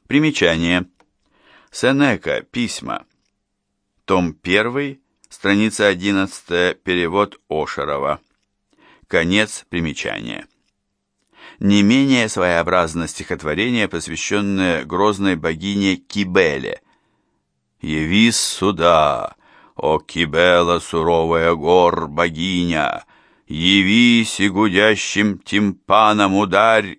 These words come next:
голову гибко! Бог бича, бойся,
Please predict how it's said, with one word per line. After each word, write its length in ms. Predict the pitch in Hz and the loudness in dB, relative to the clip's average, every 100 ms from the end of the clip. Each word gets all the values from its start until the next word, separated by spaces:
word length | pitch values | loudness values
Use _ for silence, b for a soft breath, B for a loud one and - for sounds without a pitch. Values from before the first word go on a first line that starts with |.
| _ | _
голову 800 | 85 85 107 110 98 98 87 92 | -14 0 4 4 4 2 0 -4
гибко! 800 | 80 104 95 _ - 67 50 - _ _ _ _ _ - | -2 -4 -4 _ -4 -4 -4 -10 _ _ _ _ _ -20
Бог 760 | - 82 104 156 151 - - - | -12 -2 4 4 4 -2 -14 -12
бича, 640 | 85 95 131 - 95 113 92 | -4 -2 -2 0 2 2 2
бойся, 1080 | 78 107 139 127 117 - 101 95 85 78 | 0 4 4 2 -2 -4 2 4 4 2